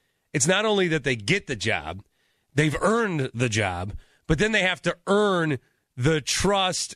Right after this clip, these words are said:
and the respect of the audience, who, even though they've earned the job, if a lot of, like, if a lot of us guys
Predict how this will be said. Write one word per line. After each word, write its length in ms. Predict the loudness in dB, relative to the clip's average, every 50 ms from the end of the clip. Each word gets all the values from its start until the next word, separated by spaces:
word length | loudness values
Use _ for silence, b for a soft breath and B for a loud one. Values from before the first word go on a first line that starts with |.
| _ _
and 260 | -2 0 0 0 0
the 200 | 0 0 0 0
respect 720 | 0 0 0 0 0 0 0 0 0 2 0 0 -4 -6 -4 -2
of 180 | -2 0 0
the 140 | 0 2 2
audience, 580 | 2 2 0 0 -2 -2 -2 -2 -4 -6 -8 b b b b b b
who, 160 | 0 2 2
even 300 | 2 2 2 0 0 0
though 420 | 2 2 2 2 2 0 0 -2 b b b b -2
they've 260 | 0 0 0 0 0
earned 260 | 0 0 0 0 0 -2
the 80 | -2
job, 460 | 0 0 0 2 2 2 0 -2 -4 b b b b b b b b _ _ _ 0
if 140 | 0 2
a 60 | 0 0
lot 440 | 0 0 0 0 0 0 0 -2
of, 100 | -2 -2
like, 180 | 0 0 0 0
if 120 | -2 -2
a 60 | -2 0
lot 300 | 0 0 2 2 0 0
of 120 | 0 0
us 180 | -2 -2 -2 -6
guys 960 | -10 -10 -4 -2 0 0 0 0 0 0 0 -2 -2 -2 -4 -6 -8 -10